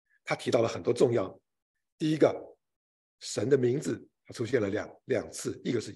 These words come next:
耶和华，另外一个叫做全能的神，这是神的名字，他提到两次。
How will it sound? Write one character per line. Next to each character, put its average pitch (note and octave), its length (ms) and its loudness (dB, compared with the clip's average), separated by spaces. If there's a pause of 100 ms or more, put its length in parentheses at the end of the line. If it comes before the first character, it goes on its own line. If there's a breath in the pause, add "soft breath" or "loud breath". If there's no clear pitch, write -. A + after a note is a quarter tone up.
耶 E3 160 6
和 E3+ 140 4
华， B2 280 4 (200)
另 C3 100 2
外 G#2 140 2
一 G#2 40 2
个 F#2+ 60 -2
叫 F#2 160 -4
做 G2 240 -4
全 B2 480 -2
能 G#2+ 280 -2
的 B2 120 4
神， F#2 420 -8 (300 soft breath)
这 D#3 80 2
是 C3+ 80 6
神 A2 220 -2
的 A2+ 80 2
名 G2 200 -6
字， G2+ 220 -12 (380)
他 B2+ 100 -4
提 - 160 -8
到 A2+ 100 4
两 G#2 160 0
次。 - 260 -14